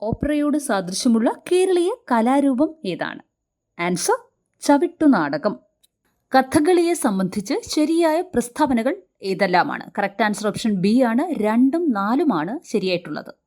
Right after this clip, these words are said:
അതായത് ഒരു ദൃശ്യകലയാണ്. പച്ച, കരി, കത്തി, താടി എന്നീ വിവിധ വേഷവിധാനങ്ങളുണ്ട്. ഇതാണ് ശരിയുത്തരം. നെക്സ്റ്റ്,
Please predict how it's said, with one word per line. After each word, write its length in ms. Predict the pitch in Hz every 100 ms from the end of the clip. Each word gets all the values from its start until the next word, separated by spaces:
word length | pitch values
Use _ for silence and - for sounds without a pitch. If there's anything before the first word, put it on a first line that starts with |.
| _
അതായത് 440 | 180 170 208 202 320 - _ _ -
ഒരു 160 | 214 226
ദൃശ്യകലയാണ്. 1080 | 170 190 190 285 277 196 226 247 247 339 _ _ _ _ -
പച്ച, 380 | 220 - - 302 359 _ -
കരി, 460 | 214 208 262 370 - 233
കത്തി, 500 | 214 - 277 392 - 240
താടി 460 | 226 233 285 359
എന്നീ 300 | 196 202 262
വിവിധ 340 | 247 214 208 294 - 208
വേഷവിധാനങ്ങളുണ്ട്. 1160 | 185 214 233 262 202 - 214 214 202 151 139
ഇതാണ് 460 | - - - 392 302 508
ശരിയുത്തരം. 520 | - 233 156 - - - _ _ -
നെക്സ്റ്റ്, 320 | 170 - 294